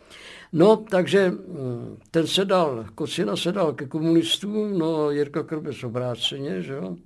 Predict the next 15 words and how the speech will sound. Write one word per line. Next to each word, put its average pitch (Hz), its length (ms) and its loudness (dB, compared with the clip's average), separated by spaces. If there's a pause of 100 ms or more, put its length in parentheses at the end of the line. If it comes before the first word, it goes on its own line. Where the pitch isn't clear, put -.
(360)
Takže 151 680 -2
nasadili 151 800 0
na 139 160 0
nás, 143 540 -4 (560)
respektive 139 540 -6
na 131 120 -2
toho 135 180 -4
Krpce, 139 540 -8 (500)
oni 143 200 -6
se 135 140 -4
to 120 140 -6
domysleli, 139 640 -6
všechno 139 400 -8
nasadili 143 540 -6
konfidenta, 131 800 -6